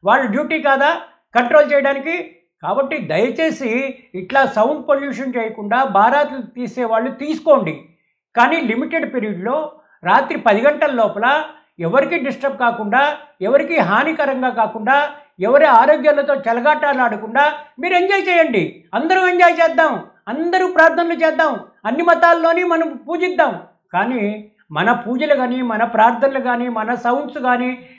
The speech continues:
వేరే వాళ్ళకి ఆటంకపరచకుండా, sound pollute కాకుండా చేయాలన్నది, ఓ, నా తాపత్రయం. అదేవిధంగా అందరూ అంటున్నదే ఇది.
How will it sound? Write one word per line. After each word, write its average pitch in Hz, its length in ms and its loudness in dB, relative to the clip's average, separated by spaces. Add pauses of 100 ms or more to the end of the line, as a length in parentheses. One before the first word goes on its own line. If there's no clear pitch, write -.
(160)
వేరే 247 260 4
వాళ్ళకి 277 320 2
ఆటంకపరచకుండా, 254 1200 -2 (120)
sound 359 400 2
pollute 294 320 -4
కాకుండా 254 460 -2
చేయాలన్నది, 233 1160 -2 (240)
ఓ, 214 220 -4 (340)
నా 175 420 0
తాపత్రయం. 240 680 -2
అదేవిధంగా 240 600 -2
అందరూ 220 380 4
అంటున్నదే 277 680 -2
ఇది. 269 400 -8